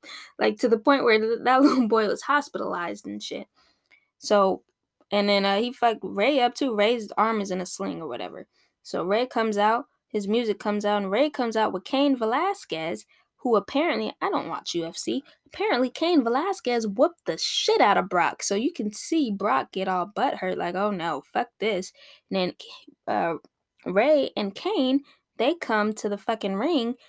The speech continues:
and then, uh, Cain and Brock start swinging. And now we're gonna have a fight between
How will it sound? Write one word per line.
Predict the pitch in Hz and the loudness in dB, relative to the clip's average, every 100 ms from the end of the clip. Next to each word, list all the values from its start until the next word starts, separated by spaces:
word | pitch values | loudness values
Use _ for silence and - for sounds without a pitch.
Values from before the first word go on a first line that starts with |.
| _ _ | _ _
and | 208 214 220 | -2 0 2
then, | 214 202 - - | 0 0 -2 0
uh, | 214 202 175 165 - _ _ - | 2 2 0 -4 -12 _ _ -4
Cain | 320 370 269 277 - _ - | 0 2 4 2 0 _ -8
and | 220 214 | -2 0
Brock | 240 381 349 - - | 0 0 0 -6 -10
start | - - 294 - | -4 0 0 0
swinging. | - 185 156 - - _ _ _ _ | -2 0 -2 -6 -12 _ _ _ _
And | 208 165 - - - _ - | -2 0 -4 -10 -14 _ -6
now | 190 277 240 196 - | -2 0 0 0 -2
we're | 202 196 | -2 -4
gonna | 185 180 | -4 -4
have | 185 175 | -4 -6
a | |
fight | - - 277 254 208 | -4 2 2 2 -2
between | 196 - 190 185 180 | -6 -4 -4 -4 -6